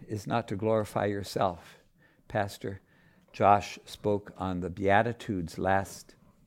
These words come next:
uh, last year, last fall, a year ago, I think, whenever it was. And, uh,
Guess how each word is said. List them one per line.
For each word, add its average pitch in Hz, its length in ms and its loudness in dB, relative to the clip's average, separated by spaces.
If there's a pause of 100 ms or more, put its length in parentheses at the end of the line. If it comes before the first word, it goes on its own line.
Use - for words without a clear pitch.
(220)
uh, 92 220 -4 (800)
last 110 320 -2
year, 127 280 -4 (460)
last 104 240 0
fall, 123 480 4 (160)
a - 40 -4
year 110 180 2
ago, 120 400 0 (420)
I - 60 -20
think, 113 260 -6 (440)
whenever 143 340 10
it 104 80 6
was. 104 420 6 (800)
And, 117 380 2
uh, 104 200 6